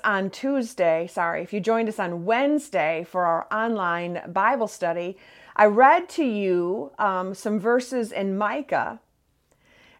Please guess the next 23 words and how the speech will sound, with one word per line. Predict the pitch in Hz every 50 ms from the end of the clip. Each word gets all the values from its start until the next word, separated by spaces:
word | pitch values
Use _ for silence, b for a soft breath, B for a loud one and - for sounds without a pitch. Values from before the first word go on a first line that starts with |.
| b
and | 233 233 226 226 220
I | 208 226 220
pointed | 214 - - 269 262 277 285 294 269 262 240 - -
out | 226 247 262 262 233 196 190 202 208 226 - - 220 180
that | 233 220 214 202 196 190 185
how | - - - 220 202 202
God | 185 - 208 220 226 226 226
had | 247 233 214 190 180 180
weaved | 196 220 233 240 240 233 208 196 - - -
this | 190 202 220 220 - -
together, | - 208 180 202 202 214 214 196 185 180
I | 180 185 190
was | 190 185 185
gonna | - 214 208 196
be | 180 202 202 196
able | 190 180 185 180
to | 185 - 202
reveal | 190 190 190 185 175 196 196 196 190
the | 180 190
rest | 196 208 220 233 240 226 - - -
of | - 196 180
the | 190 185
story | 185 - - - 226 214 220 226 220 202 185 180 180 185 190